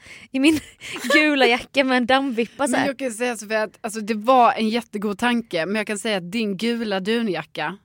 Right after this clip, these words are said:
Speaker 2: den räckte gott och väl.
Speaker 1: Ja.
Speaker 2: För du var alltid längst fram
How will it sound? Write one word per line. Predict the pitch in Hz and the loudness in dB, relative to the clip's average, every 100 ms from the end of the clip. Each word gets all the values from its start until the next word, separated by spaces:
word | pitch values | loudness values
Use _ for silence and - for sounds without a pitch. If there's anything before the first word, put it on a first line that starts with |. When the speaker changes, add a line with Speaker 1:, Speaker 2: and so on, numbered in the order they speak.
| _ 180 | _ _
Speaker 2:
den | 247 226 208 | -6 -4 -4
räckte | 233 - - | -6 -10 -8
gott | 214 226 214 | -6 -6 -6
och | 220 | -4
väl. | 233 165 160 | -4 -6 -2
Speaker 1:
Ja. | 240 226 220 196 _ _ | 0 0 -2 -6 _ _
Speaker 2:
För | 220 | -10
du | 208 | -4
var | 226 247 | -2 0
alltid | 247 220 - 269 | -2 -6 -6 -2
längst | 254 233 - | -2 -2 -4
fram | 220 208 202 | -4 -4 -6